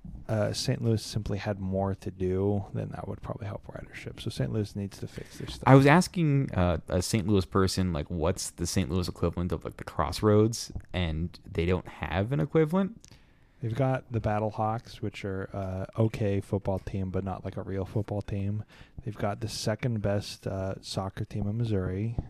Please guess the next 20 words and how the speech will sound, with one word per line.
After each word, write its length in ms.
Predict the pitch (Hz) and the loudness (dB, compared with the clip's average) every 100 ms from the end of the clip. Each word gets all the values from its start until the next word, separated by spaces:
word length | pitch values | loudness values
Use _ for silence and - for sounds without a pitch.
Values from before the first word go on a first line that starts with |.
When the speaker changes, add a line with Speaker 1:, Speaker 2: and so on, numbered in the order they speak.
| 147 | -8
Speaker 1:
Um, 500 | 98 95 95 98 101 - - _ _ _ _ _ _ - - - - - - - - - - | -8 -6 -6 -8 -10 -14 -18 _ _ _ _ _ _ -12 -10 -10 -16 -18 -16 -20 -20 -20 -16
do 100 | 127 | -8
they 80 | 139 | -4
have 220 | 147 175 | -2 0
a 60 | |
women's 440 | 156 147 165 170 156 | 0 0 0 -2 -4
soccer 360 | 160 165 180 | -6 -6 -6
team? 340 | 165 185 185 175 - - _ _ _ _ _ _ _ _ _ _ | -8 -6 -6 -8 -14 -20 _ _ _ _ _ _ _ _ _ _
Do 80 | - | -4
they 60 | 127 | 0
have 100 | 139 | 2
a 60 | |
women's 360 | 120 110 123 120 | 2 2 0 -2
soccer 280 | 117 113 117 | -2 -2 -2
team 240 | - 107 | -4 -4
stadium? 420 | - 104 104 113 - | -6 -6 -4 -6 -8
No, 200 | 92 92 | -8 -10
they 140 | 92 | -12
don't. 400 | - - - - | -10 -10 -10 0
Speaker 2:
No. 240 | 92 71 | 0 0